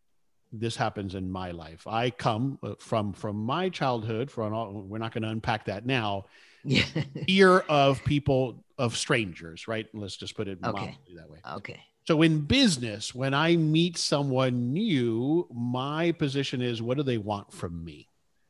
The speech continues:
Speaker 1: What do they wanna take <laughs> from me, right?
Speaker 2: Right.
Speaker 1: I'm, I'm, I'm exaggerating for the purposes of discussion, but you understand what I'm saying. So
Speaker 2: Well, and you, so
Speaker 1: what
Speaker 2: you go into a protective mode.
Speaker 1: I do. And so I'm not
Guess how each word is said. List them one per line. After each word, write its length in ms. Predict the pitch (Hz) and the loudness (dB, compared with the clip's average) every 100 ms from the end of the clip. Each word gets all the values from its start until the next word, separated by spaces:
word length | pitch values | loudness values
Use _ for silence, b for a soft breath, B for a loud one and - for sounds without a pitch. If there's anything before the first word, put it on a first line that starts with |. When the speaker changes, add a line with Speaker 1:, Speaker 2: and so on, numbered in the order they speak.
| _ _ | _ _
Speaker 1:
What 100 | - | -10
do 60 | 120 | -2
they 120 | 131 | -2
wanna 260 | 123 123 117 | 0 -2 -4
take 380 | - - 110 - | -6 -4 -4 -4
<laughs> 80 | - | 2
from 200 | 190 117 | 4 4
me, 160 | 95 92 104 | -4 -12 -12
right? 240 | 110 117 - b b | -10 -10 -12 b b
Speaker 2:
Right. 160 | 139 120 | 0 0
Speaker 1:
I'm, 100 | 113 | 0
I'm, 220 | 120 123 | -2 -2
I'm 160 | 131 139 | 0 0
exaggerating 540 | 131 127 123 131 120 | 0 -2 -2 -2 -4
for 80 | 117 | -4
the 80 | 110 | -6
purposes 420 | 117 107 - 95 | -6 -6 -8 -10
of 80 | 95 | -10
discussion, 440 | 104 - 170 98 90 | -10 -6 -4 -4 -8
but 120 | 104 | -6
you 40 | |
understand 360 | 110 107 101 95 | -6 -6 -8 -8
what 120 | 92 | -10
I'm 80 | 101 | -10
saying. 380 | - 120 92 92 | -6 -6 -6 -8
So 260 | - 247 | 4 8
Speaker 2:
Well, 100 | 180 | 8
and 160 | 143 277 | 8 6
you, 100 | 277 247 | 4 6
so 140 | 277 | 8
Speaker 1:
what 100 | 285 | 8
Speaker 2:
you 100 | 269 | 8
go 200 | 262 277 | 8 8
into 280 | 277 277 240 | 8 6 8
a 60 | 214 | 8
protective 640 | 226 - 339 269 - 175 | 4 2 4 4 2 0
mode. 300 | 180 165 117 | 4 4 6
Speaker 1:
I 100 | 165 | 6
do. 360 | 175 156 226 135 | 8 8 6 6
And 160 | 135 147 | 4 2
so 180 | 170 156 | 4 6
I'm 180 | 147 | 6
not 240 | 151 196 | 6 6